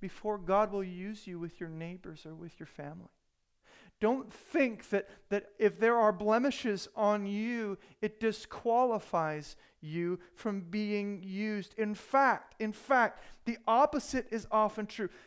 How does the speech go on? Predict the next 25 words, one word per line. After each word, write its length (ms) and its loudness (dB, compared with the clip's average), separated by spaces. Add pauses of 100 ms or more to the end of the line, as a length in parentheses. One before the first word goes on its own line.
Sometimes 680 2
it's 160 -6
the 120 -10
people 360 -4
who 160 -4
feel 380 0
the 80 2
most 320 0
qualified 720 4
and 180 -2
spotless 800 0
and 160 -2
self-righteous 920 0
and 80 -4
all 80 2
that, 100 -4 (280)
that 120 0
kinda, 260 0
it 100 0
kinda 200 2 (100)
undercuts 880 2
their 160 2
gospel 520 0
ministry 420 -4
because 400 0